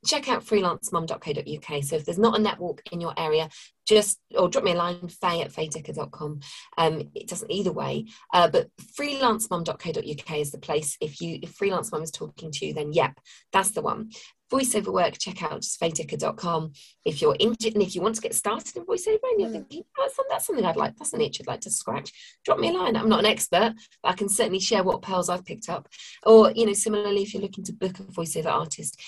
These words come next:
Speaker 1: yeah, again, check out, um, fayedicker dot com. And you'll find me on Insta, um, it's Faye Dicker and as Freelance Mum oh one. So, yeah, and I'd, I'm always happy to talk freelance. I'm always happy. It's,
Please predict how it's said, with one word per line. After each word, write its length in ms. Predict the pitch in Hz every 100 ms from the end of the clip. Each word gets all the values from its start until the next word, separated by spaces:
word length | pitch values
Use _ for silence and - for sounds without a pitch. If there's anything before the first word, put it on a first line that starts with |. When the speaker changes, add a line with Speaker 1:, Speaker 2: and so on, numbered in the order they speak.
| - 180
Speaker 1:
yeah, 200 | 170 -
again, 340 | 165 170 160 156
check 200 | - - 156
out, 160 | 156 -
um, 240 | 151 147 139 - - -
fayedicker 400 | 165 160 226 -
dot 160 | - -
com. 200 | 190 185
And 100 | 262
you'll 100 | 294
find 180 | 254 226
me 60 |
on 100 | 185
Insta, 540 | 170 170 - - 170 - - - _ 170
um, 360 | 165 156 156 - _ -
it's 160 | - -
Faye 200 | - 226 -
Dicker 400 | 330 - 294 -
and 160 | 165 156
as 120 | 143
Freelance 460 | 160 151 139 - -
Mum 120 | 147
oh 100 | 147
one. 280 | 143 139 143
So, 340 | - 156 147 - - - -
yeah, 260 | 262 262
and 100 | 277
I'd, 140 | 294 -
I'm 220 | 240 220
always 580 | 220 247 285 285 262 262
happy 200 | 254 220
to 100 | -
talk 220 | 233 -
freelance. 480 | - 202 175 147 -
I'm 100 | - -
always 560 | 220 214 180 151 147
happy. 540 | - 170 - 160 139 135
It's, 200 | -